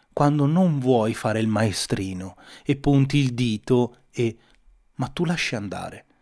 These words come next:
racconti un qualche cosa, non con l'obiettivo di lanciare il messaggio, perché deve essere insito il messaggio principale, ok?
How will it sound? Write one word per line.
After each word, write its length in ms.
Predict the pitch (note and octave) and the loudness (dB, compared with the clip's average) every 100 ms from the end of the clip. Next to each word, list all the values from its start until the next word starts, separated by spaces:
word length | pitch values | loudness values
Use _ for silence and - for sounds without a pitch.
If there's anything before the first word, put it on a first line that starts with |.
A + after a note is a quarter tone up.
| _ _ | _ _
racconti 640 | A#2+ - - C#3+ C#3+ B2+ | -6 -2 0 0 0 -4
un 120 | A2+ | -6
qualche 380 | - A2 G#2 G#2+ | -2 -4 -4 -8
cosa, 460 | - G2+ F#2+ G2+ A#2+ - - - _ _ | -8 -8 -6 -6 -6 -10 -20 -20 _ _
non 420 | D#3 G3+ C4+ C4+ | 6 8 10 10
con 160 | - F3 | 8 8
l'obiettivo 760 | D#3+ C#3+ C3+ C3 - C3+ B2 B2+ | 8 8 4 2 0 2 4 4
di 100 | A#2+ | 4
lanciare 400 | A#2 G#2+ A#2+ A2 | 2 0 0 0
il 80 | A2 | 0
messaggio, 800 | G#2+ - - F2 E2+ E2 - - _ _ _ _ _ _ _ - _ _ _ _ _ _ _ | -2 -6 -6 -8 -8 -14 -16 -18 _ _ _ _ _ _ _ -20 _ _ _ _ _ _ _
perché 400 | - G3+ G3+ D#3+ | 4 6 6 2
deve 220 | C3+ D#3+ | 4 4
essere 320 | D#3 - E3+ C3 | 2 2 4 4
insito 580 | C#3+ F3 - C3 A#2 G#2 | 4 4 2 0 0 0
il 140 | C3+ | 4
messaggio 500 | C3+ C3 - A#2 B2 | 4 2 0 0 0
principale, 800 | - A#2 - - A2+ F#2 F#2+ G2+ | -2 -2 -2 -4 -6 -8 -10 -14
ok? 420 | - - A#2 A2+ | -6 -2 0 0